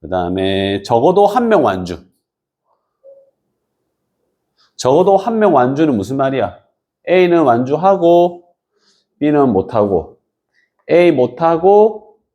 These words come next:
B하고, 아니면 둘 다 하든지, 이렇게 세 가지라고.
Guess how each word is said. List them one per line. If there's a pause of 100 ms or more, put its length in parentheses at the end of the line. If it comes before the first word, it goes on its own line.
(380)
B하고, (300)
아니면
둘
다
하든지,
이렇게
세
가지라고.